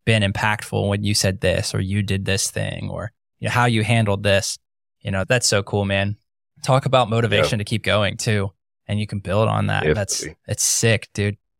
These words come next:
Speaker 1: So let me ask you this
Speaker 2: Yeah.
Speaker 1: question. Well, two questions. What are you struggling with right now? What are the th-, first things that are popping into your head? What are you struggling with right now? And the other one, which maybe goes hand in hand with it, but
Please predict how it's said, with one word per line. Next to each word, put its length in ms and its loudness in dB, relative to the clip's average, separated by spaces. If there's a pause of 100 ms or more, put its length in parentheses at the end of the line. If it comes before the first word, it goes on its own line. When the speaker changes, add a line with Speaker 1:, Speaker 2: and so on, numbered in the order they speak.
Speaker 1:
So 160 4
let 80 4
me 80 4
ask 220 4
you 60 2
this 160 4
Speaker 2:
Yeah. 40 -10
Speaker 1:
question. 560 0 (280)
Well, 420 2 (180)
two 160 4
questions. 640 -2 (480)
What 260 4
are 40 2
you 120 4
struggling 520 4
with 220 0
right 160 4
now? 260 -4 (420)
What 180 2
are 40 4
the 100 4
th-, 240 -8
first 260 2
things 200 2
that 120 4
are 60 4
popping 400 2
into 180 -4
your 120 0
head? 240 2 (420)
What 100 -2
are 40 4
you 60 2
struggling 380 2
with 140 0
right 140 4
now? 280 0 (460)
And 120 0
the 100 4
other 200 6
one, 280 2 (240)
which 380 -2 (180)
maybe 360 2
goes 240 2
hand 220 0
in 40 -4
hand 220 2
with 140 -4
it, 160 -2
but 200 -2